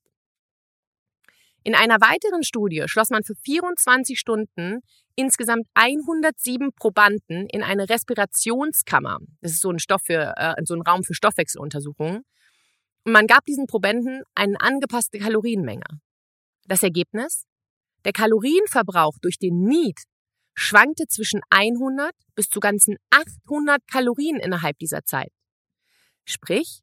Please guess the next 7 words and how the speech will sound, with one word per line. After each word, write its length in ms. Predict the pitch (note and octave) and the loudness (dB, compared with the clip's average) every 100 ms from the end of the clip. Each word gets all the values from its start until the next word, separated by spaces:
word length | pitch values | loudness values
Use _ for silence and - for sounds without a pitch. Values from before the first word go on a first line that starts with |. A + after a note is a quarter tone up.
| _ - | _ 2
manche 300 | G#3+ C#4+ B3 | 2 2 -4
Probanden 520 | A3 G3+ A#3+ B3+ A#3 | 2 4 4 2 -2
verbrannten 640 | G#3 E3+ D#3+ G#3 B3+ G#3+ | -2 4 4 4 0 -4
unabhängig 640 | A#3+ C4+ C#4 C4 B3 B3 | -2 0 0 0 -2 -2
von 140 | - - | -2 -2
ihrem 200 | G3+ F3 | -2 -2
Körpergewicht 720 | G3 G3+ A#3 A3+ C4 D4 | 0 2 2 0 -4 -8